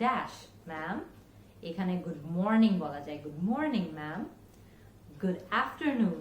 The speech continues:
ম্যাম," অথবা "Good morning, স্যার।" "Good afternoon, স্যার।" So, এটা কিন্তু খুবই ইজি। একদম দিনের শুরুতেই আমরা চাইলে গুড মর্নিং বলে দিতে পারি। যদি সেটা দুপুরবেলা হয়, আমরা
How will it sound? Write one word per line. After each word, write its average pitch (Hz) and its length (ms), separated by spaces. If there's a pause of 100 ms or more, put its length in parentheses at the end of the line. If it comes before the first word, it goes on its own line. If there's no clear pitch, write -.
(140)
ম্যাম," 170 240 (400)
অথবা 185 200 (100)
"Good 190 140 (100)
morning, 311 340 (120)
স্যার।" 180 200 (880)
"Good 208 140 (180)
afternoon, 233 440 (140)
স্যার।" 196 180 (720)
So, - 100
এটা 349 160
কিন্তু 453 160 (180)
খুবই 226 320 (120)
ইজি। - 220
একদম 175 260 (120)
দিনের 226 220 (120)
শুরুতেই 233 520
আমরা 185 320
চাইলে 156 280 (380)
গুড 175 200
মর্নিং 165 260 (100)
বলে 160 140
দিতে 160 260
পারি। 156 180 (120)
যদি 156 240
সেটা 165 160
দুপুরবেলা 202 580
হয়, 185 260
আমরা 151 260